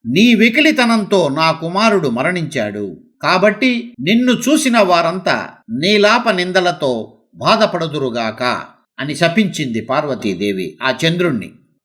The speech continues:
సరిగ్గా ఆ రోజు ఆ సమయంలో భూలోకంలో సప్తర్షులు ఒక యజ్ఞం చేస్తున్నారు. వారి భార్యలు అగ్ని ప్రదక్షిణం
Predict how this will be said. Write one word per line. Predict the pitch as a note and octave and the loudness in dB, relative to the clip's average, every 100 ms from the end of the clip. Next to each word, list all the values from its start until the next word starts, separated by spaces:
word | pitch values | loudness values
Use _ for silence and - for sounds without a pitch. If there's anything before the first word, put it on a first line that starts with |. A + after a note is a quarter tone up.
| _ _ | _ _
సరిగ్గా | - G#3+ A#3+ F#3+ G3+ B2+ | 0 2 2 2 4 4
ఆ | D3 G#3+ | 4 4
రోజు | A3 B3+ F#3 C3 C#3 | 6 4 2 -2 0
ఆ | G#3+ | 0
సమయంలో | A3+ G#3+ B3+ A#3+ G3+ D3 C3 | 2 2 2 2 0 0 4
భూలోకంలో | B3 B3+ G#3+ G3+ F3+ C#3+ G2+ D2 | 6 6 4 2 0 0 -2 -8
సప్తర్షులు | - A3 - - A#3 - D4+ A3+ | -2 -2 -2 -2 -2 0 4 4
ఒక | D3+ D3 D#3+ E3 | 2 0 -4 0
యజ్ఞం | F3 D#3+ D#3+ A#3+ F#3+ | 0 0 0 0 0
చేస్తున్నారు. | D#3 B2+ A#2+ G#2 F#2 E2 _ _ _ _ _ _ _ _ _ | -4 -6 -10 -12 -14 -18 _ _ _ _ _ _ _ _ _
వారి | C#3 G#3 G#3 | 2 4 4
భార్యలు | D3 D3+ A#3+ A#3 F#3 B2+ A#2+ B2 - _ _ - | 4 2 2 2 2 0 -2 -6 -14 _ _ -6
అగ్ని | F#3+ - C4+ | -6 -2 -2
ప్రదక్షిణం | - G3+ A#3+ A#3+ A3+ G3+ | 0 0 -2 -2 -2 -2